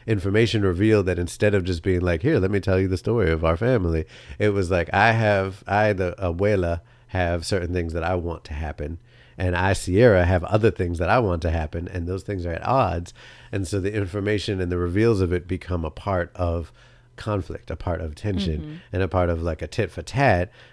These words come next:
Speaker 1: that now becomes engaging, and we wanna know who's gonna win. We don't even know who we want to win or what all of this means, but that carries us through the scene and then gets us into the other side of it, which then explodes us into the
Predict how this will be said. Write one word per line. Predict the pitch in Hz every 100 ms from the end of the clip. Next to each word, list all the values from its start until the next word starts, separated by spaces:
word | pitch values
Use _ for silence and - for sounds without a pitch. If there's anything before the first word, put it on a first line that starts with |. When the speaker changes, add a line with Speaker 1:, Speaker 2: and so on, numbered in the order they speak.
| -
Speaker 1:
that | 98 90
now | 90 98 95 95
becomes | 90 - 90 85
engaging, | 80 80 107 98 85 76
and | 82
we | 87
wanna | 80 87 85
know | 87 85 80
who's | 101 85
gonna | 80
win. | 82 107 98 87
We |
don't | 101 95
even | 90 90
know | 87
who | 90
we | 92
want | 87 131 117
to | 92
win | 87 87 87 - - -
or | 92
what | 90
all | 82 80
of | 78
this | 76
means, | 95 104 85 78 - - -
but | 98 87
that | 104 -
carries | 110 101 90 85
us | -
through | - 90 85
the | 80
scene | 110 113 92 82 - - -
and | 90 87
then | 85
gets | 87 92 90
us | 80 - -
into | 98 82 87
the | 85
other | 78 78
side | - 107 95
of | 82
it, | 82 85
which | 80 -
then | 80
explodes | 78 - 80 76 73
us | 73
into | 80 73 80
the | 73